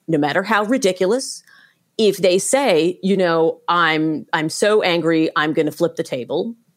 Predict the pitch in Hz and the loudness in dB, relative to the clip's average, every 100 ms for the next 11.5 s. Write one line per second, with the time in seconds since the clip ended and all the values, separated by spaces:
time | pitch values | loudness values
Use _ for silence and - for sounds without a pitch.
0 | _ _ 214 220 330 262 147 151 143 - | _ _ -2 0 0 2 0 0 -2 -2
1 | 170 190 196 294 466 - - _ _ - | -2 0 0 0 0 -2 -8 _ _ -8
2 | - 226 220 214 208 202 208 - 240 226 | -2 2 4 4 2 0 -4 -4 -2 -2
3 | 220 233 208 - - 180 185 180 175 - | 0 -2 0 -2 0 0 0 0 0 0
4 | 170 165 160 165 170 165 - 131 123 143 | -2 -2 -2 -2 -2 -4 -6 -8 -8 -10
5 | 110 - - - _ _ _ _ 202 220 | -12 -16 -18 -20 _ _ _ _ -2 -2
6 | - - - 254 247 - - - 269 247 | -4 -6 0 2 2 -2 -12 -4 -2 -2
7 | 240 277 262 262 226 - - 208 202 190 | -2 -2 0 0 -2 -4 -2 0 0 -2
8 | 175 170 - _ - 196 214 208 - 233 | -4 -6 -10 _ -6 -2 0 -2 -4 -2
9 | 208 - 214 196 214 220 226 196 - 196 | -2 -2 -2 0 0 0 -4 -4 -6 -6
10 | 185 170 185 175 170 151 156 151 170 151 | -4 -4 -2 -2 -2 -2 -4 -4 -4 -4
11 | 165 220 220 208 208 | -2 0 2 0 -2